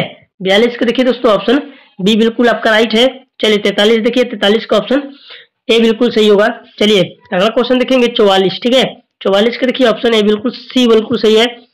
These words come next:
चलिए, पैंतालीस देखिए, पैंतालीस का दोस्तों option सी, B बिल्कुल सही होगा, ठीक है। चलिए, अगला question देखेंगे, अगला question option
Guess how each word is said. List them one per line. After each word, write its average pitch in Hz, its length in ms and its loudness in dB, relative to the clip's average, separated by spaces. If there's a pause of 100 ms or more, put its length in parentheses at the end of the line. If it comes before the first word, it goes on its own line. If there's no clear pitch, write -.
(160)
चलिए, 220 300 2 (380)
पैंतालीस 208 380 2
देखिए, 226 300 0
पैंतालीस 214 420 0
का 247 100 -2
दोस्तों 226 280 0
option 240 340 -2 (680)
सी, 240 560 0
B 214 200 0
बिल्कुल 240 300 0
सही 233 140 0
होगा, 185 180 2
ठीक 226 180 0
है। 233 120 2 (380)
चलिए, 202 200 2
अगला 196 200 2
question 233 300 0
देखेंगे, 226 340 0 (400)
अगला 202 220 -2
question 233 320 -2
option 233 260 -4